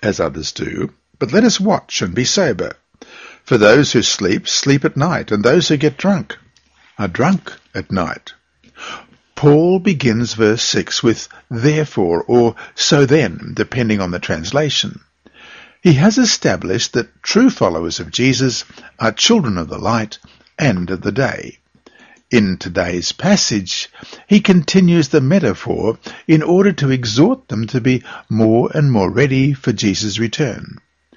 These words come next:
While verse seven offers a bit of a digression, verses six and seven encourage the Thessalonians to be awake, sober, and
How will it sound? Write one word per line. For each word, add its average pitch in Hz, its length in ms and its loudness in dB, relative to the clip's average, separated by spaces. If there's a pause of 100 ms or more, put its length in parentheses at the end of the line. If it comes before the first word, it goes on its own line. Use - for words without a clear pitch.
(240)
While 85 260 -2
verse 82 260 -2
seven 120 340 2
offers 98 320 -2
a 101 60 -2
bit 107 160 0
of 107 100 0
a 95 80 2
digression, 101 720 0 (440)
verses 143 340 2
six - 340 0
and 107 220 0
seven 101 420 0
encourage 117 580 2
the 120 80 -2
Thessalonians 123 840 0
to 101 140 -4
be 82 120 -4
awake, 143 480 -4 (280)
sober, 113 500 4 (380)
and 120 180 2